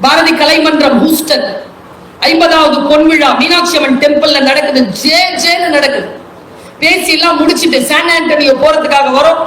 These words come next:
ஆ, நம்ம ஹூஸ்-, இந்த சென்டர்ல, நாசா சென்டர்ல வந்து நமக்கு காட்டுறதுக்கு கூட்டிட்டு போறாங்க. பிரேக்ஃபாஸ்ட் முடிச்சிட்டு அப்புறமா லஞ்ச், சான் ஆண்டனி போன லஞ்ச் டேபிள்ல உட்கார்ந்துருக்கோம். என்ன அனுபவம்?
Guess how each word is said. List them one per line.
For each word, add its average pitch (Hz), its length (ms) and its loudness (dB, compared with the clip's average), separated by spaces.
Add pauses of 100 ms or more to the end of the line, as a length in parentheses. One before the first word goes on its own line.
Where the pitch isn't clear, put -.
(420)
ஆ, 285 320 4
நம்ம 262 360 2
ஹூஸ்-, 285 480 0
இந்த 339 180 0
சென்டர்ல, 254 580 -2
நாசா 330 360 0
சென்டர்ல 262 360 0
வந்து 277 200 0
நமக்கு 233 440 -2 (1400)
காட்டுறதுக்கு 294 460 0
கூட்டிட்டு 294 300 0
போறாங்க. 269 380 2
பிரேக்ஃபாஸ்ட் 277 320 0
முடிச்சிட்டு 254 480 0 (340)
அப்புறமா 277 360 0
லஞ்ச், 285 360 0
சான் 269 220 -2
ஆண்டனி 285 380 0
போன 294 160 0
லஞ்ச் 285 360 0
டேபிள்ல 269 340 0
உட்கார்ந்துருக்கோம். 247 460 0 (1900)
என்ன 392 320 0
அனுபவம்? 294 680 0